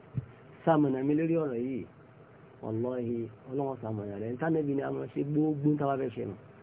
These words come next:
Káfà kan wá jókòó kalẹ̀ kó ní, "Ẹ máa bọ̀ wá lọ́dọ̀ tèmi nígbà yẹn wo iṣẹ́." Èmi ń ṣe istikhara fáwọn èèyàn. Àfẹ́ èṣù náà là fà yẹn. Àbí kó ní, "Èmi mọ nǹkan tí ó ṣẹlẹ̀ sí yín, màá sọ bí bá ṣe rí fún yín gangan." À,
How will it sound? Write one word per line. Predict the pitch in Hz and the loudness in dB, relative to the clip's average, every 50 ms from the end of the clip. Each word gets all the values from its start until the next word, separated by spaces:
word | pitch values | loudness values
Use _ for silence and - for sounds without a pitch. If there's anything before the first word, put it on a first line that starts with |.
| - - - | -14 -4 0
Káfà | 202 220 208 208 170 | 2 4 6 4 4
kan | - 180 185 | 4 4 2
wá | 190 | 2
jókòó | 180 165 160 160 156 | 4 4 2 2 2
kalẹ̀ | - 156 147 139 135 | 0 0 0 0 2
kó | - 170 | 2 4
ní, | 170 175 | 4 6
"Ẹ | 160 | 6
máa | 160 165 156 | 6 4 2
bọ̀ | 131 135 139 | 2 2 2
wá | 156 170 | 2 2
lọ́dọ̀ | 180 165 165 139 | 2 2 2 0
tèmi | 117 131 131 135 139 | 0 0 0 2 2
nígbà | 147 156 151 139 131 | 2 2 2 0 0
yẹn | 131 139 139 | 0 0 0
wo | 131 123 127 | 0 0 0
iṣẹ́." | 127 123 - 135 131 - - - - - - - - - - - - | -2 -2 -4 -6 -6 -8 -12 -20 -20 -20 -20 -20 -20 -20 -16 -8 -2
Èmi | 117 123 143 151 | 0 2 4 2
ń | 151 | 2
ṣe | 147 143 | 2 0
istikhara | 156 - - - 170 - 147 139 123 | 0 2 0 0 0 2 0 0 0
fáwọn | 110 - 135 135 127 | 0 -2 0 0 0
èèyàn. | 117 113 101 90 - - - - - - - - - - - - | 0 0 -2 -4 -8 -14 -18 -20 -20 -20 -20 -20 -20 -20 -14 -8
Àfẹ́ | 117 117 113 - 151 156 160 156 | -6 -6 -4 0 2 2 2 2
èṣù | 143 - - - - 120 110 - - - - - - | 0 -4 -10 -10 -10 -10 -10 -10 -14 -18 -16 -10 -6
náà | 151 139 | -4 -2
là | 127 107 104 110 - | -2 -2 -4 -4 -4
fà | 135 120 110 | -4 -2 -2
yẹn. | 101 - - - - - - - - - - - | -4 -6 -8 -14 -20 -20 -20 -20 -20 -20 -14 -8
Àbí | 113 123 165 | -2 -2 0
kó | 165 190 185 | 6 6 8
ní, | 196 196 175 | 8 8 8
"Èmi | 147 147 151 165 | 6 8 6 6
mọ | 165 160 147 135 | 6 4 2 2
nǹkan | 123 - 147 147 | 0 -2 -4 -2
tí | - 175 | -2 -2
ó | |
ṣẹlẹ̀ | 170 170 143 127 120 117 113 - | -2 -2 -4 -4 -6 -6 -8 -8
sí | 143 | -6
yín, | 139 147 131 | -4 -4 -4
màá | 120 127 143 - | -4 -4 -6 -4
sọ | - 151 | -4 -4
bí | 156 170 | -2 0
bá | 175 165 143 | 0 0 -2
ṣe | 127 120 147 143 147 | -4 0 0 0 0
rí | 160 | 0
fún | 151 - 147 | 0 0 0
yín | 151 151 | 0 2
gangan." | 143 143 127 113 139 135 127 123 - - - - - - - - - - - | 0 0 0 2 0 0 0 -4 -12 -20 -20 -20 -20 -20 -20 -20 -18 -10 -6
À, | 113 110 - | -4 -4 -4